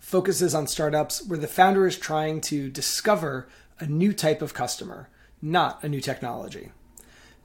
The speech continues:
Basically, founders like you want to create the next Uber or Airbnb.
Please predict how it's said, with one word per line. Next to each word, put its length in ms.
Basically, 720
founders 400
like 180
you 240
want 180
to 40
create 400
the 100
next 400
Uber 420
or 260
Airbnb. 760